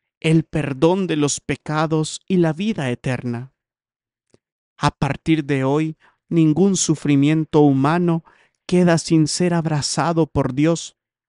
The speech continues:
Ningún pecado quedará sin perdonar si le buscamos de corazón.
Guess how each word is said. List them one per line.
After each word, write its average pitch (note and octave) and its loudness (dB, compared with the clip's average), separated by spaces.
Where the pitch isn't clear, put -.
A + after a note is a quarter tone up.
Ningún E3 4
pecado E3 0
quedará C#3+ 0
sin E3 0
perdonar D#3 0
si - -2
le E3+ 4
buscamos E3+ 0
de C3+ -4
corazón. C3 -4